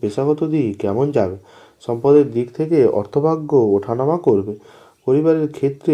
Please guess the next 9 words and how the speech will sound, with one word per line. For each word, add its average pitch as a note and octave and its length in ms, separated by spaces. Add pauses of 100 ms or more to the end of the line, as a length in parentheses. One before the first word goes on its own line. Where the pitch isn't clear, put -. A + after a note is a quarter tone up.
খুব C3+ 180 (140)
বুঝে A#2+ 340
চলতে G#2 380
হবে। G#2 320 (480)
পেশাগত D#3 420 (160)
ক্ষেত্রে C#3+ 440 (180)
একটু A2+ 340
চাপে A#2 460
থাকবেন। G2+ 420